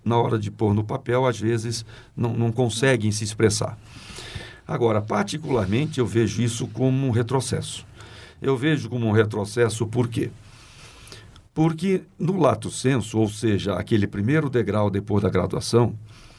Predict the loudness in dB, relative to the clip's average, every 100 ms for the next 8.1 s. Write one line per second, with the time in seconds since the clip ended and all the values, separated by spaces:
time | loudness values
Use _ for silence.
0 | -20 -20 -20 -20 -18 -2 0 2 0 0
1 | 2 2 0 0 -2 -6 -16 -20 -20 -20
2 | -16 0 2 2 -2 -2 0 0 0 2
3 | 0 2 0 2 0 0 2 2 2 -2
4 | 0 0 0 0 -6 -10 -16 -20 -20 -8
5 | -2 0 2 0 -4 -10 -20 -8 2 2
6 | 2 0 -2 0 0 2 2 0 -4 -8
7 | -10 -8 -4 0 0 0 -2 2 2 0